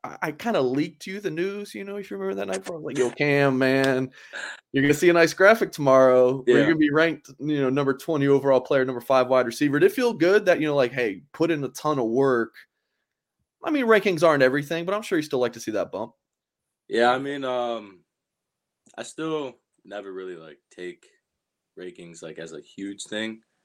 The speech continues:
Speaker 2: but it's still nice to see that, um, I'm kinda, like, getting the respect that I think I,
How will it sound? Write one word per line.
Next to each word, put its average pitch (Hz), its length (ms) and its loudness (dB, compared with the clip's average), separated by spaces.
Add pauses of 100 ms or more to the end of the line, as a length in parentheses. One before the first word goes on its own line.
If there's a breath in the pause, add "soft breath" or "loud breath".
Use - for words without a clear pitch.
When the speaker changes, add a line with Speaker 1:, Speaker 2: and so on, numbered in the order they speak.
(420)
Speaker 2:
but 98 80 -4
it's - 120 -8
still 117 160 2
nice 98 240 -6
to - 80 -18
see 92 240 -10
that, 85 340 -10 (800)
um, 80 800 -12 (800)
I'm 90 80 -20
kinda, 87 180 -14
like, 76 220 -18 (400)
getting 92 480 -8 (400)
the 85 80 -18
respect - 480 -14
that 80 100 -12
I 80 80 -12
think 80 240 -16
I, 80 240 -10